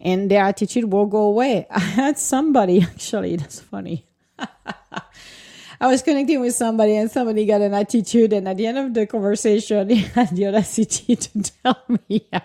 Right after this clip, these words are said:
was talking with my ego. I couldn't help myself. I was poking at the bear, actually. It was funny.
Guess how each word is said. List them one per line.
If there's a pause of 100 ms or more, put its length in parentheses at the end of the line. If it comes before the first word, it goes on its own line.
was
talking
with
my
ego. (340)
I
couldn't
help
myself.
I
was
poking
at
the
bear,
actually.
It
was
funny.